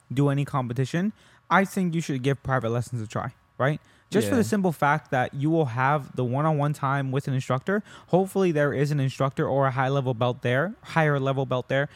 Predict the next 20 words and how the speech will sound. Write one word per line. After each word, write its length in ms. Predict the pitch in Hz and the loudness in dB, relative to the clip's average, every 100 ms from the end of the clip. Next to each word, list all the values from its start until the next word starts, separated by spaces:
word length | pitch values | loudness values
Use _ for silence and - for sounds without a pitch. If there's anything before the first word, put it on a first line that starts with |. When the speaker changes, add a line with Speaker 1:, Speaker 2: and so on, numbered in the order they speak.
| - - | -8 0
Speaker 1:
who 100 | 143 | 2
has 240 | 143 135 | 2 2
done 100 | 143 | 0
a 40 | |
competition 480 | 131 139 131 131 131 | -2 -2 -2 -2 -2
before, 360 | 120 - 139 180 - - | -6 -4 -4 -6 -10 -4
and 120 | 175 | 0
they 80 | 262 | 0
can 140 | 269 226 | 0 2
tell 140 | 226 | 2
you 120 | 208 | 4
all 160 | - 180 | 4 2
the 80 | 170 | 2
stuff 160 | 165 | 0
that 80 | 147 | 0
we're 100 | 135 | 0
telling 280 | - 131 131 | 0 0 0
you 80 | 131 | 0
just 200 | 127 - | -2 -2
face-to-face, 560 | 123 - 117 113 - | -4 -4 -6 -8 -12